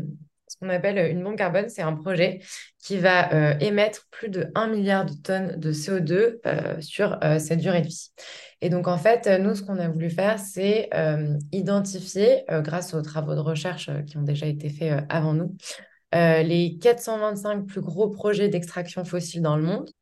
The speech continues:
Et tout l'objectif de la plateforme, euh, c'était de faire le lien entre, euh,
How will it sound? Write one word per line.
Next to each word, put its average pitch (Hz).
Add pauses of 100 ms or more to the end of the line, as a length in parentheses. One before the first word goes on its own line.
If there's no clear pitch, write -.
Et 170
tout 220
l'objectif 208
de 170
la 170
plateforme, 185 (480)
euh, 165
c'était 180
de 190
faire 220
le 202
lien 202 (180)
entre, 202
euh, 156